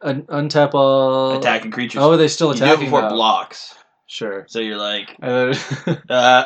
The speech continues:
Speaker 2: "Untap all your attack creatures, they all gain life link." You die. <laughs>
Speaker 1: Yeah, you get that card out, and then no one wants to attack anymore.
Speaker 2: Yep. Well, you
Speaker 1: As
Speaker 2: do
Speaker 1: long
Speaker 2: it
Speaker 1: as you
Speaker 2: during
Speaker 1: don't
Speaker 2: an attack.
Speaker 1: No, sure, but then just
Speaker 2: They
Speaker 1: don't
Speaker 2: die.
Speaker 1: attack them.
Speaker 2: Yeah, but then they die.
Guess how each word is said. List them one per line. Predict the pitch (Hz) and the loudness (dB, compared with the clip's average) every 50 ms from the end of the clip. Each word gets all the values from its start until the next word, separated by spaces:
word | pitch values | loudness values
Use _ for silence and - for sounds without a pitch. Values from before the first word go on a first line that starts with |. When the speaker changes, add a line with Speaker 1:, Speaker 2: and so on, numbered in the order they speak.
| - - | 2 0
Speaker 2:
"Untap | 147 156 156 165 170 156 156 | 0 0 2 2 0 0 2
all | 156 147 | 0 -4
your | 139 139 | -4 -4
attack | 143 139 131 | -6 -6 -6
creatures, | 143 139 135 135 | -8 -10 -8 -4
they | 131 127 | -4 -2
all | 123 | -2
gain | 123 127 120 123 | 0 -2 0 2
life | 123 127 131 131 | 0 0 0 0
link." | 127 120 110 - - _ _ _ _ _ _ _ _ _ _ _ | -2 -4 -4 -6 -16 _ _ _ _ _ _ _ _ _ _ _
You | - 113 117 113 120 120 113 | -14 -10 -6 -4 -4 -2 -2
die. | 113 117 107 95 - - - - _ | -2 -2 -2 -2 -4 -6 -8 -14 _
<laughs> | _ 220 262 - - - | _ 2 2 2 0 -6
Speaker 1:
Yeah, | 139 151 156 - - - - - | -6 -4 -4 -4 -4 -8 -14 -14
you | 131 131 147 | -10 -10 -6
get | 156 170 170 - | -2 -2 0 2
that | 160 151 151 147 | 2 0 0 0
card | - 143 135 135 143 | -2 -2 0 0 0
out, | 156 165 185 185 - | 0 0 0 -2 -2
and | 147 135 131 | -4 -4 -4
then | 127 127 127 | -4 -4 -4
no | 127 127 | -4 -2
one | 135 143 139 | -2 -2 -2
wants | 135 135 135 - | -2 -4 -4 -4
to | 143 131 | -6 -8
attack | 117 120 120 131 139 - | -4 -2 -2 -2 -2 -2
anymore. | 113 107 101 98 95 - - - | -8 -12 -12 -12 -14 -14 -12 -8
Speaker 2:
Yep. | 135 131 123 - - - - _ _ _ _ | -4 -4 -4 -4 -4 -14 -20 _ _ _ _
Well, | 147 175 | 0 2
you | 175 175 | 2 2
Speaker 1:
As | 170 | 4
Speaker 2:
do | - 139 | 4 4
Speaker 1:
long | - | 4
Speaker 2:
it | 139 | 2
Speaker 1:
as | 143 139 | 2 2
you | 147 | 2
Speaker 2:
during | 143 139 135 | 4 4 4
Speaker 1:
don't | 151 143 | 2 2
Speaker 2:
an | 135 | 0
attack. | 127 113 135 - - - - _ _ _ _ _ _ | -2 -2 -4 -6 -6 -8 -12 _ _ _ _ _ _
Speaker 1:
No, | 139 156 165 185 180 143 - - - _ _ _ _ _ _ | 0 2 4 4 4 2 -2 -6 -14 _ _ _ _ _ _
sure, | - - - 190 226 202 | -8 2 4 4 6 6
but | 175 147 147 - - - - - - - 131 113 | 4 0 -4 -6 -8 -18 -20 -20 -18 -16 -8 -4
then | 151 156 156 147 147 147 - - | -4 -2 -2 -4 -8 -10 -14 -14
just | - 127 117 110 | -10 -10 -8 -2
Speaker 2:
They | - 156 147 131 | 0 2 2 2
Speaker 1:
don't | - 120 | 2 2
Speaker 2:
die. | 131 156 127 143 165 | 2 2 4 2 0
Speaker 1:
attack | 170 - - | -2 -4 -8
them. | - 101 - - | -14 -16 -12 -6
Speaker 2:
Yeah, | 123 165 202 - | 0 2 2 2
but | 135 143 135 - - _ _ _ _ _ | 2 0 -2 -2 -8 _ _ _ _ _
then | _ 120 - 143 165 170 | _ -2 -2 -2 -2 0
they | 143 147 135 | -2 -2 -2
die. | 110 123 151 170 - - | -2 -8 -10 -10 -10 -14